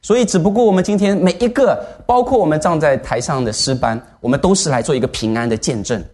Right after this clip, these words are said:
就是这位耶稣怎样的给我们平安。那平安夜到底有怎样的意义？可能很多的事情，当我们在做的时候，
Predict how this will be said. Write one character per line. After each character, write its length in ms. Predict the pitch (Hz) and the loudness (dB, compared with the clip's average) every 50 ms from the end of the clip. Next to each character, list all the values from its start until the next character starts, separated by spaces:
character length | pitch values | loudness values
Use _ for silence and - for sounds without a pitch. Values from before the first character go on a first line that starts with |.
| - _ _ _ | -20 _ _ _
就 80 | - 135 | -10 -8
是 100 | 131 156 | -8 -4
这 220 | - - 262 214 | 0 2 2 4
位 120 | 180 160 147 | 4 4 2
耶 120 | 156 147 151 | 2 2 0
稣 260 | 147 - 139 139 139 - - _ _ | 0 -2 -4 -6 -6 -8 -14 _ _
怎 160 | - - 110 | -10 -8 -6
样 160 | 110 131 135 127 | -4 -4 -2 -2
的 80 | 117 | -4
给 160 | 107 - 104 | -4 -2 -4
我 120 | 95 95 90 | -4 -4 -4
们 120 | 85 82 80 | -6 -10 -12
平 220 | - - 82 80 | -12 -12 -12 -12
安。 160 | 80 80 85 - _ _ _ _ _ _ _ _ - - _ _ _ - - - - - _ _ | -12 -14 -16 -20 _ _ _ _ _ _ _ _ -20 -20 _ _ _ -20 -20 -20 -20 -20 _ _
那 260 | - 196 196 185 - - - - - - _ _ _ _ _ | 0 2 2 2 0 -2 -8 -16 -20 -20 _ _ _ _ _
平 180 | - 208 208 233 | 0 2 2 4
安 100 | 262 277 | 4 2
夜 80 | 262 | 2
到 180 | 233 277 254 220 | 2 2 2 2
底 100 | 165 165 | 2 2
有 100 | 170 170 | 2 2
怎 80 | 156 135 | 2 0
样 100 | 117 120 | -2 -2
的 80 | 123 | 0
意 60 | 127 | 0
义？ 360 | 127 123 110 113 113 110 95 82 - _ _ _ _ _ _ _ _ _ _ _ _ _ _ _ | 0 0 0 0 0 -2 -2 -6 -10 _ _ _ _ _ _ _ _ _ _ _ _ _ _ _
可 120 | - - 170 | -4 -2 0
能 80 | 220 | 2
很 140 | 220 185 165 | 2 2 2
多 100 | 165 214 | 2 2
的 60 | 233 | 2
事 240 | 247 233 - - 240 | 0 0 0 0 0
情， 220 | - - 156 151 147 | 0 0 0 0 0
当 160 | - 190 175 | 0 2 2
我 100 | 156 127 | 2 2
们 140 | 120 127 127 | 2 0 0
在 120 | - 156 | 0 -2
做 300 | 151 - - 330 262 170 | -2 0 0 2 2 2
的 80 | 143 131 | 0 -2
时 160 | 117 - 117 | -4 -6 -4
候， 260 | 123 135 117 98 | -2 -2 -2 -2